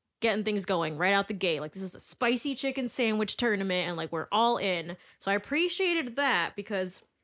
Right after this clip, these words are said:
I'll just say this, like, right now. I think I'm taking the sort of, like,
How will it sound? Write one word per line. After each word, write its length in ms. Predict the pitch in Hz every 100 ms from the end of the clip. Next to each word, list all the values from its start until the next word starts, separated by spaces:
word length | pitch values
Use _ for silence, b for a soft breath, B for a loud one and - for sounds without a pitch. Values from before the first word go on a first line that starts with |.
| _ _ _ _ _ _ _
I'll 140 | 220 254
just 160 | 285
say 160 | - 240
this, 200 | 214 208
like, 160 | 196 185 _ -
right 220 | 214 180
now. 300 | 175 170 175 B B
I 80 | 202
think 140 | 208 233
I'm 100 | 233
taking 360 | 226 202 208 190
the 60 |
sort 220 | 180 202 190
of, 80 | 175
like, 180 | 156